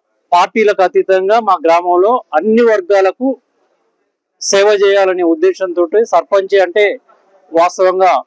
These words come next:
వ్యక్తిగతంగానే చూస్తారు, దాన్ని దృష్టిలో పెట్టుకొని మేము అన్ని రాజకీయ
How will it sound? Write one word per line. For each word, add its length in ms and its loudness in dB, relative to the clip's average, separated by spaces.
వ్యక్తిగతంగానే 760 0
చూస్తారు, 360 0
దాన్ని 260 2
దృష్టిలో 340 0
పెట్టుకొని 480 0
మేము 220 0
అన్ని 280 0
రాజకీయ 320 0